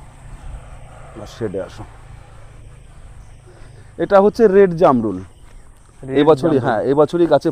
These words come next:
Speaker 1: ফল এসছিল, ফুল হয়তো দু একটা এখনও দেখতে পারবেন। এটা হচ্ছে লাল কালারের জামরুল আর সাদা কালারের জামরুল, মানে যেটা বাজারে পাওয়া যায়, কিন্তু আমাদের লাল জামরুলটা অনেকটা লম্বা লম্বা হয়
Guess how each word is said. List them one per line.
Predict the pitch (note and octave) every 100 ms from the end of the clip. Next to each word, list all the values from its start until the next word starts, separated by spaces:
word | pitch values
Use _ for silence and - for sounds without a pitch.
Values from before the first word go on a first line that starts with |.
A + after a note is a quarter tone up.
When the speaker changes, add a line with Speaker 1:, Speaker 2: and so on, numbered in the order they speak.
| -
Speaker 1:
ফল | C#3 C#3+
এসছিল, | C#3+ - D3+ F3 - - -
ফুল | D3+ D#3
হয়তো | D3+ D3+ D#3
দু | C#3+
একটা | C#3+ - D3
এখনও | D#3 D3+
দেখতে | C3+ - D#3
পারবেন। | C#3 A#2 C3 G3+ - - -
এটা | C#3 D#3
হচ্ছে | E3 F#3+
লাল | D3 D3 D3+
কালারের | D#3 D#3 D#3
জামরুল | C3 B2+ C#3+ F#3
আর | D3+
সাদা | - C3+ C3
কালারের | C3 B2 G#2+ G2
জামরুল, | F#2+ F2 D#2+ D#2 - - - - - - - - -
মানে | A2+
যেটা | A#2+ B2 C3
বাজারে | A#2 B2+ C#3
পাওয়া | C3+ B2+ C#3
যায়, | D3+ A#3 - - -
কিন্তু | A2+ C#3 D3+
আমাদের | B2+ C#3 D3+
লাল | B2+ C3+
জামরুলটা | C#3 D3 D3+ D#3 D#3+
অনেকটা | C#3+ C#3 - D3+
লম্বা | C3 A#2+ B2 C3
লম্বা | C3+ C#3 C#3
হয় | C3+ C#3